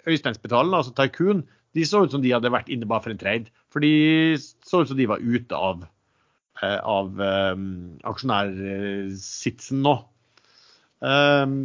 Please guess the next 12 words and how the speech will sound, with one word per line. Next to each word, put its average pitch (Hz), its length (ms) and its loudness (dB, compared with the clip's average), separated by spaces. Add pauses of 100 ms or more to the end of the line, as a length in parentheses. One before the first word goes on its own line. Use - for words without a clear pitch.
så 165 220 -4
den 160 120 -2
falt, 131 220 2
den 160 140 2
hadde 151 160 2
jo - 60 -12
falt 165 260 -4
litt 160 160 0
tilbake 143 340 4
i 113 60 -4
dag, 160 240 4
eh, 147 460 0